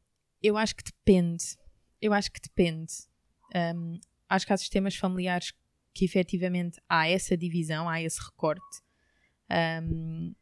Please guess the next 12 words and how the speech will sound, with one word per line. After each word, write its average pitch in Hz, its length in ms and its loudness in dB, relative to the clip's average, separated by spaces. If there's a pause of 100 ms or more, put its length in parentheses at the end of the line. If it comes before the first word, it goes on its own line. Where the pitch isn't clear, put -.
e 160 500 -10 (200)
quase 175 280 2
que 185 100 2
a - 20 6
mãe 165 220 -2
assume, 170 680 2 (220)
não 160 120 -6
é, 160 140 -4
essa 156 580 -6 (140)
quarta 165 260 0
parte 165 320 -2 (1000)
gigante 151 720 -6